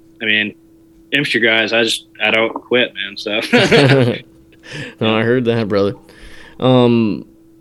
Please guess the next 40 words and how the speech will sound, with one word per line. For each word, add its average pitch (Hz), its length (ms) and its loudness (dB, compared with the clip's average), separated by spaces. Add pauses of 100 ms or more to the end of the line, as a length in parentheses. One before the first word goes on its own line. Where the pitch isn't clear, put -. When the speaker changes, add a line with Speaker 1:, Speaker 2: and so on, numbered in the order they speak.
(400)
Speaker 2:
you 131 200 6
know, 123 160 -6
still 160 280 4
going 143 200 6
on 117 140 4
this 107 140 -2
veteran 104 360 2
space 98 340 0
thing, 98 260 0
I - 40 0
mean, 98 220 0
there's 110 200 0
been, 113 460 2 (220)
uh, 101 380 4
the 104 160 0
one 135 240 4
thing 147 180 4
that 123 100 4
I 107 100 4
have 110 220 0
noticed 98 580 -2 (160)
that 98 180 -2
comes 113 220 -2
about 92 300 -4
this, 95 240 -2
and 98 100 -4
I 101 40 -6
think 123 220 -2
it 110 80 -2
has 110 220 -4
to - 60 -10
do 110 160 0
with 98 80 -2
a - 20 -4
lot 98 160 -4
of 98 60 -8
guys 101 320 -4
who 101 100 -6
are 95 60 -4
probably 95 560 -6